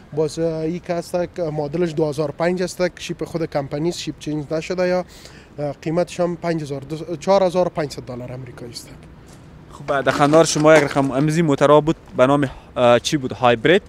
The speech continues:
Speaker 1: بله، هایبرید، اه، ما داریم، اه، او طرف استاد هستن، باز او را هم براتان تشریح می‌تیم. اه، به نام اکوا و پریس هستک.
Speaker 2: خب، بسیار خوب. موریم، اه، موترهایی که پشت سر س-، اه،
Speaker 1: بله.
Speaker 2: پشت سر هستن.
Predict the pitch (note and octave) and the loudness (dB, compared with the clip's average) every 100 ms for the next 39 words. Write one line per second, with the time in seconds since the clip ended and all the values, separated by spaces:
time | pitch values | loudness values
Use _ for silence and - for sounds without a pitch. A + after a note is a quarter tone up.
0 | - - - F3 G3 F#3 D#3 D#3+ F#3 F3 | -10 -20 -20 -10 -8 -8 -10 -12 -12 -12
1 | A3 - G#3 G3+ F#3+ - - F#3 G3+ G#3+ | -12 -8 -4 -4 -6 -12 -10 -2 2 2
2 | A3 A3 G#3+ F3+ E3+ D#3+ E3+ G3 G3 G3 | 2 0 -2 2 4 6 4 0 0 -2
3 | F#3+ G3 F#3+ F#3 F#3+ F#3+ E3 E3 F#3 F#3+ | -2 -2 -2 -4 -4 -4 -4 -2 -2 -2
4 | F#3 F#3+ F3+ - F#3 F#3+ F3 F#3 - - | -4 -6 -6 -8 -6 -4 -4 -4 -6 -18
5 | - C3 D3 C3+ C#3+ E3 E3+ D3 - E3+ | -12 -4 -4 -2 0 0 0 -2 0 0
6 | E3+ - C#3+ C#3 - B2 - C3 - - | 0 -2 -10 -10 -12 -16 -18 -18 -20 -16
7 | E3 F3 D#4 F4 D#4 F#3+ G#3 A#3 G#3+ E3+ | -14 -2 0 2 0 -2 -2 -2 0 2
8 | D#3+ D#3 F3 D#3 C#3+ C#3+ D#3 D3+ - B2+ | 2 0 -2 -2 2 2 2 -2 -8 -10
9 | - - C#3 B2+ A#2 G#2 - - A2 G#2+ | -6 4 4 4 -2 -4 -6 -4 0 0
10 | A#2+ B2 A2+ A#2+ - C#3 A#2+ G2 F#2 - | -2 -6 -6 -8 4 6 6 0 -6 -6
11 | C3+ G#3+ | -6 -6